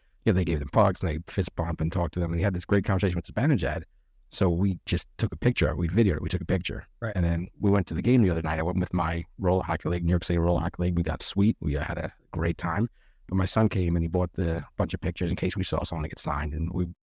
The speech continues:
Speaker 1: outside and mobbed with, uh, people around the car. And it turned out to be was Zibanejad. So my
Speaker 2: Oh.
Speaker 1: son went over and talked to him. And he was like, "Oh, this is so cool. He's such a great picture." And he was such a really nice guy and took time to sign for
Speaker 2: Yeah.
Speaker 1: everybody. And my son absolutely loved that. So I think,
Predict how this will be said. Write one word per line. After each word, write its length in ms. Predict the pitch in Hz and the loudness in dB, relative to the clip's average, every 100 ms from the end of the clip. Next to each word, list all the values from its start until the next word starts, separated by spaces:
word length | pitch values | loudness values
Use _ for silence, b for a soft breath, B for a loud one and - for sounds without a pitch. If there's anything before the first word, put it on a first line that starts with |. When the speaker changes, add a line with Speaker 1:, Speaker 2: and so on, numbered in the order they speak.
| _ _ | _ _
Speaker 1:
outside 300 | - - 175 | -6 -4 -4
and 120 | 165 - | -4 -2
mobbed 300 | 185 127 175 | 0 0 -2
with, 100 | - - 95 | -8 -8 -6
uh, 180 | 87 - | -6 -4
people 200 | 110 90 | -2 0
around 100 | 87 | -2
the 40 | |
car. 200 | 85 104 | 0 0
And 80 | 82 | 0
it 20 | 80 | -2
turned 140 | - | -2
out 60 | 87 | -2
to 60 | |
be 100 | 87 | -2
was 200 | 90 95 | -2 -2
Zibanejad. 540 | 95 - 160 131 78 78 _ _ _ _ _ | 0 0 0 0 -4 -8 _ _ _ _ _
So 160 | - 104 | 0 2
my 120 | 95 | 4
Speaker 2:
Oh. 100 | 151 | 4
Speaker 1:
son 100 | 113 | 4
went 140 | 98 92 | 4 4
over 180 | 92 | 4
and 160 | 87 82 - | 2 -2 0
talked 220 | 101 87 | 2 2
to 80 | - | 4
him. 80 | 92 | 2
And 140 | 87 | 2
he 80 | 95 | 2
was 120 | 113 | 0
like, 140 | 127 - | -2 -2
"Oh, 80 | |
this 160 | 127 139 | -2 -2
is 80 | 135 | -2
so 160 | 135 | 0
cool. 320 | 127 143 147 135 | 2 4 4 4
He's 220 | 117 117 | 2 -4
such 160 | - | -4
a 60 | 123 | -2
great 180 | 113 110 | 0 0
picture." 160 | 123 | 2
And 60 | 110 | 2
he 20 | |
was 80 | 107 | 2
such 160 | - - | 0 -8
a 60 | 110 - | -10 -10
really 440 | 107 98 123 120 | -8 0 2 4
nice 220 | 107 101 - | 4 0 -2
guy 220 | - 110 | -2 0
and 100 | 87 | 0
took 140 | - | -4
time 160 | - 104 | 0 0
to 80 | 90 | 0
sign 180 | 95 | -2
for 140 | 92 - | -2 -4
Speaker 2:
Yeah. 100 | - | -6
Speaker 1:
everybody. 420 | - 101 87 76 80 | -2 0 0 -2 0
And 80 | |
my 120 | 95 90 | 2 0
son 340 | - 92 87 - | -2 -6 -6 -4
absolutely 380 | - - - 80 | -4 -2 -2 -2
loved 240 | 82 85 | 0 0
that. 160 | - - - | -2 -10 -4
So 200 | 92 82 | -4 -2
I 60 | |
think, 220 | - 98 | -4 -6